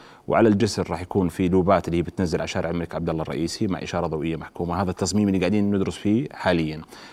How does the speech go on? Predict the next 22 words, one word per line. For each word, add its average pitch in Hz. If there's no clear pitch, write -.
فهو 104
تدخلين 107
على 95
التقاطعات 190
الرئيسية. 160
احنا -
إذا 92
حلينا 104
التقاطعين 98
الرئيسيين 87
اللي 82
هو 90
الثامن 90
وتقاطع -
الصناعة، 98
الصناعة 95
بتك-، 90
بتكون 92
عندنا، 92
آه، 90
حركة 113
السير، 113